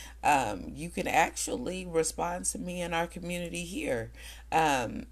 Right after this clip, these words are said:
I'll post the question and you can answer it. I know Michelle, oh my gosh, she is a real Such a Lady fan. She always responds to, uh, the questions after each episode, and I know that I can count on her. I love her. She,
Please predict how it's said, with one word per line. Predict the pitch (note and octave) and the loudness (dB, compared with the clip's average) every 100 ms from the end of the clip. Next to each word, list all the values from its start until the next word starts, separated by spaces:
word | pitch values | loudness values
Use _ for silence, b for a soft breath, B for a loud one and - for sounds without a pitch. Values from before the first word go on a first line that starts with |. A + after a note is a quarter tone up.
| - | 4
I'll | - D3 C#3 | 10 10 10
post | - D#3 D#3 | 6 0 2
the | - | -2
question | - E3 - - D#3 | 0 0 0 -2 -4
and | C#3+ | -4
you | |
can | C#3+ - | -6 -6
answer | - D3 D3+ C#3 | -2 -2 -2 -2
it. | - - B B - | -2 -4 B B 8
I | D#3+ | 8
know | F3+ F#3 | 8 2
Michelle, | F3+ D#3+ - D#3+ C#3+ C3+ - | 2 0 2 4 4 4 4
oh | B2+ B2 | 2 0
my | A#2 | -2
gosh, | - D#2 D#2 - | 2 4 4 0
she | D#3+ E3 | -2 0
is | D3 - - | 0 0 0
a | - C3+ | 4 4
real | C3+ C#3 C3+ B2+ - - - | 4 4 4 2 -4 -14 -8
Such | - B2 | -2 -2
a | B2+ | 2
Lady | B2 A#2 | 2 2
fan. | A2+ A2+ G#2+ G#2 | 0 -2 -2 -2
She | - D3 | -2 0
always | - C3 C#3+ C#3+ C#3 - | 6 8 8 4 0 -2
responds | C3+ - C3 C3 B2+ B2+ - B B B B - | -6 0 4 4 2 -2 -8 B B B B 2
to, | F3+ D#3 C#3+ C#3+ B2 - - - - - | 8 8 8 4 4 0 -8 -18 -4 6
uh, | C3+ B2 C2+ - - - | 8 8 4 0 -2 -2
the | - C#3+ | 0 -2
questions | - D3+ C#3+ C#3 | 2 0 0 -2
after | D3 C3+ - | 2 2 2
each | - C3+ - | -4 -4 -2
episode, | C3+ - - - - - | -2 -2 -4 0 0 0
and | A#2+ | 0
I | B2 | 2
know | B2 B2 B2+ | 2 0 0
that | B2 A#2+ - | 2 0 0
I | A#2+ | -2
can | A#2+ A#2+ | -2 -8
count | A#2+ C3 A#2+ | -4 -4 -2
on | G#2+ | -4
her. | A2+ G#2+ | -2 0
I | A2+ | 2
love | B2 A#2+ A2+ | 2 2 -2
her. | - C2 - | -4 -8 -6
She, | - D3 C#3 | -6 -6 -6